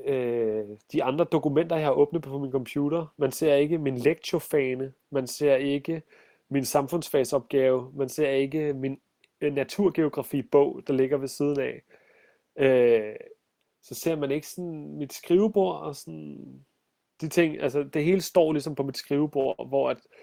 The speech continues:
det er faktisk ikke et webcam, det er sådan et Panasonic videokamera, sådan for typisk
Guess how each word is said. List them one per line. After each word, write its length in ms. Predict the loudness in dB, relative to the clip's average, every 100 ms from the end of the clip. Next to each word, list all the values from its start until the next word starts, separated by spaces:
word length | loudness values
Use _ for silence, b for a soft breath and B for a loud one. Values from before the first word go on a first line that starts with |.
| b
det 80 | b
er 40 | 0
faktisk 240 | 0 2
ikke 100 | 2
et 80 | 4
webcam, 580 | 6 4 2 -6 -4 -4
det 120 | 0
er 100 | 0
sådan 140 | -2
et 80 | -6
Panasonic 680 | -2 -4 -4 -2 -2 -2 -6 -8
videokamera, 840 | -10 -8 -6 -6 -6 -6 -6 -8
sådan 180 | -12 -6
for 280 | 2 2 0 -20 _
typisk 440 | -6 -2 -2 -4